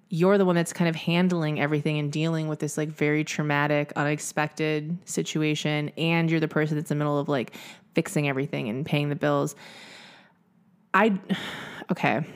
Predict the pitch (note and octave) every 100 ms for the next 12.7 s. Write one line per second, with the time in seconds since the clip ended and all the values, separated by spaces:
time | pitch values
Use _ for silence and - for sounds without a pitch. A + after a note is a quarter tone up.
0 | - F3 F3+ G3 G3+ G3+ G3 - G3+ G3+
1 | G#3+ A3+ A3 - F3 F3 F3 F#3+ F#3 G3
2 | G3 G#3+ G#3 E3+ F3 - - - E3+ E3
3 | D#3+ F#3+ - - - - - - F#3 E3+
4 | E3 E3+ E3+ F3+ E3+ F3 D#3+ E3+ E3+ D#3
5 | - E3 D#3+ D#3+ - D#3 D3+ D3+ D#3 E3+
6 | G3 - - - _ - E3+ - E3 D#3
7 | D#3 D3+ D3 C#3+ D3 D3 - - - -
8 | C3+ D#3 D3+ C#3+ C#3+ D3 C#3+ E3+ F3 F3
9 | E3 D3+ - D3+ D#3 D3+ D3 - D#3+ D#3
10 | D#3+ D#3+ D#3+ D3+ D3 D3+ - F3 F3 F#3+
11 | - D#3 - D#3+ D#3 D3+ D3 - - C#3+
12 | C#3+ - - C#3+ C#3 B2+ D#3